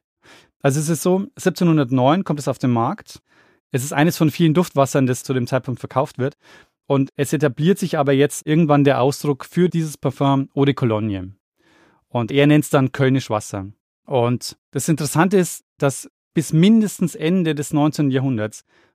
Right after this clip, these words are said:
dominiert jetzt der Duft des Eau de Cologne den Parfummarkt auch international.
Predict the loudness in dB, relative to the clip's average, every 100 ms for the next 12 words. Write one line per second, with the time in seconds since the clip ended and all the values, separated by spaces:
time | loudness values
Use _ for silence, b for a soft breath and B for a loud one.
0 | _ -2 2 2 2 2 2 0 0 -2
1 | -2 0 -2 -4 -4 -4 -4 -4 -2 -2
2 | 0 2 2 2 2 2 0 -4 2 2
3 | 2 2 0 -2 -8 -20 -20 b b _
4 | -2 -2 2 0 2 -2 -4 -12 -12 -20